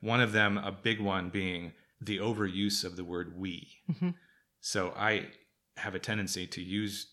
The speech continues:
Speaker 1: the word we in place of when I should otherwise be using I in a lot of cases, or
Speaker 2: Right.
Speaker 1: even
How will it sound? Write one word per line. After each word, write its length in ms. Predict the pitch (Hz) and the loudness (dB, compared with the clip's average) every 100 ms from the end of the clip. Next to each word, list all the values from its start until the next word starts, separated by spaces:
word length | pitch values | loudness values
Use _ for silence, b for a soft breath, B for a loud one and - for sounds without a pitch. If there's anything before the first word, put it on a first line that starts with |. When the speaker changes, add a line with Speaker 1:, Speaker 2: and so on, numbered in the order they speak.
| _ | _
Speaker 1:
the 80 | 107 | -4
word 300 | 95 98 92 | -2 -2 0
we 400 | 107 110 101 101 B B _ - | 2 2 0 -4 B B _ -8
in 120 | 98 | -8
place 400 | - 104 104 - | 2 4 4 2
of 240 | 95 85 - _ - | 0 -2 -8 _ -6
when 200 | 107 87 | -2 0
I 80 | |
should 200 | 85 98 | -2 -2
otherwise 440 | 87 104 95 85 85 | -2 0 0 0 -2
be 140 | 90 | -4
using 380 | 87 87 85 80 | -4 -4 -6 -4
I 480 | 85 117 98 98 151 - - | 0 2 2 0 -2 -6 -10
in 160 | 104 | -4
a 80 | 92 | -2
lot 160 | 90 87 | 0 -2
of 60 | |
cases, 480 | - 87 - 101 - - | -2 -4 -4 -4 -6 -2
or 100 | 90 | 0
Speaker 2:
Right. 160 | 170 | 2
Speaker 1:
even 360 | 117 104 101 | 0 0 0